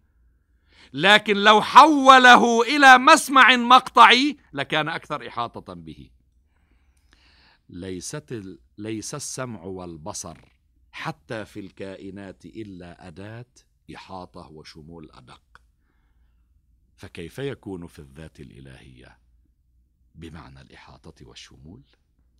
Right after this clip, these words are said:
بمعنى الإحاطة والإدراك؟ أما أن يسند السمع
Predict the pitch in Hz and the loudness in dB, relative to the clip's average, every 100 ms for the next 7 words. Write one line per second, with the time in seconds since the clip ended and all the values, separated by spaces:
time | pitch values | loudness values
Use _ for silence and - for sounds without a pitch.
0 | _ _ 87 101 78 71 60 - 76 69 | _ _ -16 -16 -16 -20 -20 -20 -20 -20
1 | 85 95 92 95 101 110 127 131 _ _ | -20 -20 -20 -20 -20 -20 -20 -20 _ _
2 | _ _ _ _ _ _ _ 113 127 127 | _ _ _ _ _ _ _ -12 -12 -14
3 | 131 131 135 123 127 120 131 - 131 123 | -12 -14 -14 -16 -16 -14 -14 -14 -16 -16
4 | 120 - - 131 117 98 92 | -14 -14 -14 -14 -14 -16 -18